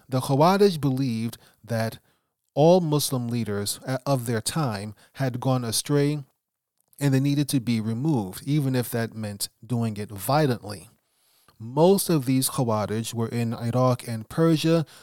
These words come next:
so, as we mentioned, it was more of a problem for Ali than it was for Muawiyah. After five years of fighting against Ali, a group of Khawarij finally managed, managed to assassinate Ali.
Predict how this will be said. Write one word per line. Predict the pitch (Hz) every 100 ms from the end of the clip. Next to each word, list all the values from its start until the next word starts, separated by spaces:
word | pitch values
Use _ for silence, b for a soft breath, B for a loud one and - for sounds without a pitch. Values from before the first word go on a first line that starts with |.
| B
so, | - 156 151 147 151
as | 160 156
we | 151
mentioned, | 131 135 131 113 110 120
it |
was | 127 127 120
more | 147 175
of | 151
a | 131
problem | - 135 123 120 113
for | - 113 104
Ali | 101 110 175 135 117 101
than | 117 120
it | 107
was | 110 110 -
for | - 101
Muawiyah. | 101 104 123 117 95 85 87 _ _ _ _ _ _ _ _ _ _ _ _ _
After | 139 147 - 131
five | 120 - 156 175 180 139
years | 156 170 151 117
of | -
fighting | 135 139 139 127
against | 110 101 156 180 104
Ali, | 98 104 107 104 107 _ _ _ -
a | 127
group | 123 151
of | 160 147
Khawarij | - 127 131 127 107 -
finally | - 135 139 139 139
managed, | 120 123 127 113 104 -
managed | 117 127 143 107 - -
to | 113
assassinate | 107 - 131 131 - 104 98
Ali. | 104 104 117